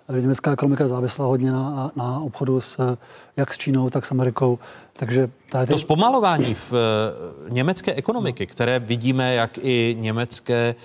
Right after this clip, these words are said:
Speaker 2: eh, úřady, německé ministerstvo financí, německá centrální banka, eh, výrazně zhoršuje predikci vývoje německé ekonomiky v letošním roce.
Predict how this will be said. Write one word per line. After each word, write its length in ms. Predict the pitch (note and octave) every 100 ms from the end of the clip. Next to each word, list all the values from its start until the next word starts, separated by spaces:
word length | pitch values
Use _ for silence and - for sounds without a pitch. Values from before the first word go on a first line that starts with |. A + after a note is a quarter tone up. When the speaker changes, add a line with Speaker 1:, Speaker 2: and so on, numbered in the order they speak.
| - - _
Speaker 2:
eh, 360 | G2 G2+ G2 F#2+ -
úřady, 680 | A#2 A2+ A#2+ A2+ A2+ G#2+ G#2+ -
německé 500 | A2 A2+ - - A2
ministerstvo 640 | G#2+ G#2+ - G#2+ - A#2
financí, 680 | - A2 G2+ G2+ - G2+ F#2
německá 460 | F#2 A2 A2+ - G#2
centrální 540 | - G2+ G2+ G2 G2+
banka, 460 | G2 G2 G2 A2 G2
eh, 460 | - - - - G#2+ G2 G2 - A#2
výrazně 800 | G2+ B2 C#3 C3 C3 A2 A#2+ A2
zhoršuje 520 | A2 A2 G2+ B2+ A2+
predikci 600 | - G2 G2+ - - G2
vývoje 460 | G2+ G2+ G#2+ G#2 G2+
německé 440 | G2+ G2+ - A2+
ekonomiky 500 | G#2 F#2 G2+ G2 -
v 40 |
letošním 420 | G2 F#2+ G2+ G#2+ G2+
roce. 280 | F#2+ G2